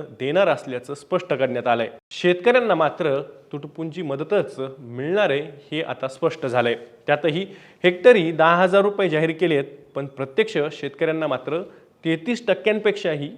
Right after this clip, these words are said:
जास्त नुकसान झालं असेल, तरच या एनडीआरएफच्या निकषांनुसार मदत मिळणार आहे. आणि त्यामुळं अतिवृष्टीची अट रद्द करूनही शेतकऱ्यांना मात्र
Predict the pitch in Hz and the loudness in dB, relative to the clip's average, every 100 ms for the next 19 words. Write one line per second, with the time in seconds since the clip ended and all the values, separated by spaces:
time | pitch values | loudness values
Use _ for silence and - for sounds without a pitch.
0 | - 131 120 151 - 208 196 - 185 156 | -18 -8 -2 -2 -2 -4 -4 -2 -2 0
1 | 147 160 143 180 208 143 - - _ _ | 0 0 0 0 0 -2 -4 -18 _ _
2 | 220 220 156 - - - _ _ 139 170 | 4 4 4 0 -18 -20 _ _ -2 0
3 | 170 143 165 190 170 165 185 143 147 156 | 0 -2 0 0 0 -2 -4 -4 -6 -6
4 | 135 127 143 151 170 - 160 190 165 170 | -6 -6 -4 -4 -6 -12 0 2 2 0
5 | 139 131 127 117 113 - - _ 123 139 | -2 0 2 2 -2 -6 -20 _ -6 -6
6 | 143 214 226 170 185 226 - - - 147 | 0 4 6 6 4 0 -14 -10 0 0
7 | 254 269 262 247 233 240 190 202 196 175 | 2 2 0 -4 -6 -2 2 2 4 2
8 | 175 220 226 214 190 131 143 175 - - | 2 4 4 4 2 -2 -6 -10 -16 -20
9 | - - 180 185 226 208 175 135 127 165 | -10 0 2 2 0 2 0 -2 -2 -2
10 | 135 | 0